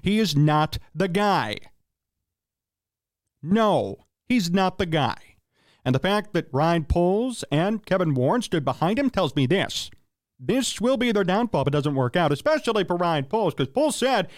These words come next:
it was his choice, supposedly, to retain Matt Eberflus. So, if Matt Eberflus fails, I don't wanna see Ryan Poles around anymore. Now, like with Matt Nagy and Ryan Pace, it's Poles and Eberflus. They're a package deal, and that's it.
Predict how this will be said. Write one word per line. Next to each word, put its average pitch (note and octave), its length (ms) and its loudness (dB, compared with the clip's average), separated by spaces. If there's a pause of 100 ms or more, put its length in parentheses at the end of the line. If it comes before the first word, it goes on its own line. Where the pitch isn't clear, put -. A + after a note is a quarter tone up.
it G3+ 80 2
was F3+ 160 2
his D#4 240 -2
choice, E3 460 -2
supposedly, C3 640 -2 (200)
to - 80 -4
retain F3+ 280 0
Matt E3+ 160 2
Eberflus. E3 440 0
So, B3 380 0 (260)
if - 160 -10
Matt D3+ 180 2
Eberflus D#3+ 440 0
fails, G#3+ 380 0 (100)
I A#2+ 100 -2
don't D3 100 0
wanna D#3+ 120 2
see F3+ 140 0
Ryan F3+ 240 2
Poles G#3 260 2
around D3+ 260 2
anymore. B2 460 0 (240)
Now, F3+ 400 2
like D#3+ 300 -2
with D3 180 -4
Matt E3 220 0
Nagy F3 300 0
and E3 80 2
Ryan D#3+ 260 2
Pace, B3 400 -2 (160)
it's C4 200 -2
Poles G3+ 400 0
and F#3 100 2
Eberflus. E3+ 440 0 (180)
They're B2 180 2
a C3+ 40 -2
package C3+ 460 -2
deal, C#3 340 0 (100)
and D#3+ 120 2
that's F#3+ 180 0
it. A3 280 -4